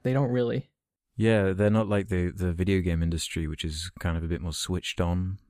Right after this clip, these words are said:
Speaker 2: So, like, on YouTube, it's just full
Speaker 1: Right.
Speaker 2: of, like, you can do anything you want with, like, game footage and cut it up and 'cause of the
Speaker 1: Mm-hmm.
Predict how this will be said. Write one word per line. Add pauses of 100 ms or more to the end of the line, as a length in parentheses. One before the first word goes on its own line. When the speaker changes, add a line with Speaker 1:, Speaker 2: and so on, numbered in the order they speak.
Speaker 2:
So,
like,
on
YouTube,
it's
just
full (100)
Speaker 1:
Right.
Speaker 2:
of,
like,
you
can (100)
do
anything
you
want
with,
like,
game
footage
and
cut
it
up
and (240)
'cause
of
the
Speaker 1:
Mm-hmm.